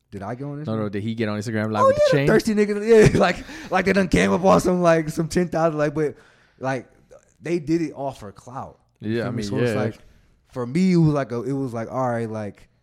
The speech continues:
Speaker 1: y'all did this for clout, but it's like, at the same time, I'm an independent upcoming artist, so it's like, you're giving me free buzz,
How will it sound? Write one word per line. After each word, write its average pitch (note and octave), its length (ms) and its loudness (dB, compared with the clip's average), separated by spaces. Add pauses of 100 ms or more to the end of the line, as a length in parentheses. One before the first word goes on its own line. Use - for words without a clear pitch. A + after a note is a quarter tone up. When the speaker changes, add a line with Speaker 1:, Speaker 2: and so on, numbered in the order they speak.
(140)
Speaker 1:
y'all A2+ 200 -6
did C3+ 200 -4
this C3+ 120 -4
for G#2 160 -10
clout, C#3+ 540 -2 (360)
but G#2 220 -8
it's A2+ 220 -10
like, G2 460 -14 (420)
at G#2+ 140 -14
the G2 100 -14
same A#2 300 -10
time, A#2 320 -8
I'm G2+ 120 -8
an F#2 60 -12
independent G#2 520 -10
upcoming F#2+ 380 -12
artist, G2 340 -10
so G2 120 -14
it's F2+ 100 -16
like, F2+ 160 -14
you're G2+ 80 -12
giving G2+ 260 -8
me F#2+ 80 -10
free A2 280 -10
buzz, A#2 500 -2